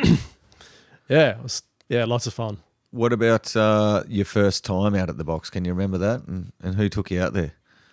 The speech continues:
Speaker 1: Oh, it would have been, would have been just all us little, little Rivermouth grommets just going. I think we just, like, one day were like, "Let's get out there and have it, give it a crack." And we all just, we all just paddled out all together, like, maybe four or five of us. I remember we were all just, yeah.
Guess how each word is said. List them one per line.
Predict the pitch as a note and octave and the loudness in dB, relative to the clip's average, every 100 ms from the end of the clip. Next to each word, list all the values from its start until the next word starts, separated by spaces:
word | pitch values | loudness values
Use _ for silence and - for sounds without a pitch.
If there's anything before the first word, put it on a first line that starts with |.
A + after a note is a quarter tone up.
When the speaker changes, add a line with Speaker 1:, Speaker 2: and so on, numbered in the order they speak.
| _ - | _ -4
Speaker 1:
Oh, | C#3 D3 D3 | 2 6 6
it | D3+ | 8
would | F3+ | 8
have | |
been, | E3+ D#3+ D3 C3 C3 _ _ - | 8 6 6 2 -2 _ _ 0
would | C#3+ | 4
have | C#3+ | 6
been | D3 | 6
just | C#3 C3+ - - - | 4 2 -2 -10 0
all | C3 C3 | 4 4
us | C3 A#2 | 4 2
little, | D3+ B2 A2+ - _ _ _ _ _ A#2+ | -2 -2 -4 -18 _ _ _ _ _ -4
little | B2+ | 0
Rivermouth | A#2+ A#2+ A2+ B2+ A#2+ | 2 2 2 0 -2
grommets | - B2 B2 - | -2 0 -2 -4
just | A2+ - | -6 -4
going. | A#2+ A#2 A#2 | -4 -4 -6
I | A2+ | -8
think | - C3 | -6 -4
we | B2 A2+ | -2 -4
just, | A2+ - | -4 -6
like, | A2+ A2+ | -6 -6
one | A2+ A2+ | -6 -6
day | A2+ | -6
were | A2+ | -6
like, | A#2 - | -8 -8
"Let's | D#3+ E3+ | -8 -6
get | G3+ | -2
out | F3+ F#3 | 0 2
there | G3 F3 | 2 2
and | D#3 | 4
have | E3 D#3+ | 2 2
it, | D#3+ | 2
give | F3+ | 2
it | |
a | E3+ | 2
crack." | - F3 E3 E3 | 4 4 4 4
And | D3+ | 2
we | C#3+ | 4
all | C#3+ D3 | 6 4
just, | C3 - - - - - - _ _ | 2 -2 -8 -20 -20 -20 -20 _ _
we | - D3+ | 6 8
all | D3+ | 8
just | C3 - | 4 4
paddled | C#3 C#3 C3 | 4 6 4
out | B2 - | 2 2
all | C3 | 2
together, | A#2+ A#2+ A#2+ B2 | 4 2 2 2
like, | A#2+ A2 - - _ _ | 0 -4 -8 -20 _ _
maybe | B2 A#2+ | -4 -4
four | A2+ C3 A#2+ | -4 -2 -2
or | G#2+ | -2
five | A#2 | -4
of | A#2 | -6
us. | A#2 B2 | -8 -6
I | |
remember | A#2 A#2 A2+ | -6 -4 -4
we | A#2 | -4
were | A2+ | -4
all | A2 | -6
just, | G#2 - - - | -6 -8 -8 -8
yeah. | A2 G2 | -6 -8